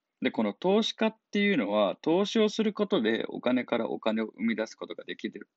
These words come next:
プロフェッショナルなことを指して、まあ、初心者の投資家みたいな、えっと、一パーセントとか三パーセントっていう利回りを出すことだったり、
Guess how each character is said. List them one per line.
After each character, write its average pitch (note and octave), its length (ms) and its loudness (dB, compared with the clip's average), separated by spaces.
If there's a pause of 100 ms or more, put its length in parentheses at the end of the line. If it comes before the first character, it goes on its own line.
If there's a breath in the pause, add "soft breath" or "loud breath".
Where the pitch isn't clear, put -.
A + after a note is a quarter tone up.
(140)
プ - 80 -4
ロ D3+ 100 6
フ F#3 80 0
ェ - 40 2
ッ - 20 -2
シ - 180 -8
ョ - 40 -4
ナ F3+ 120 -4
ル - 60 -8
な - 80 -10
こ - 160 -8
と - 80 -8
を - 140 -10
指 - 140 -16
し - 140 -18
て、 A2 320 2 (720 loud breath)
ま G2+ 100 -6
あ、 - 60 -14 (400 soft breath)
初 A2 180 -4
心 G#2 280 0
者 G#2+ 140 0
の F#2+ 100 -2
投 G2 240 -2
資 - 120 -10
家 G#2 120 2
み G#2+ 140 -6
た G2+ 140 -4
い - 200 -10
な、 A2 380 0
え F#2+ 100 -2
っ F2+ 40 -4
と、 F#2 460 -4 (160)
一 F#2+ 100 -10 (120)
パ G#2+ 140 2
ー - 20 -2
セ A2+ 160 -2
ン F#2 60 -8
ト - 260 -8 (100)
と - 80 -14
か - 140 -10
三 G#2+ 240 -2
パ A2 160 4
ー G#2+ 40 0
セ A#2 120 -6
ン G#2 100 -8
ト F#2+ 380 -4
っ - 40 -20
て D3 80 2
い F#3+ 120 4
う A3 80 2
利 C3 160 6
回 A#2 220 6
り F#2+ 80 0
を F2+ 60 -4
出 F#2 120 0
す - 280 -12 (100)
こ G#2 120 -4
と G2+ 120 -6
だ F2+ 80 -2
っ - 80 -14
た G2+ 100 -4
り、 C3 240 6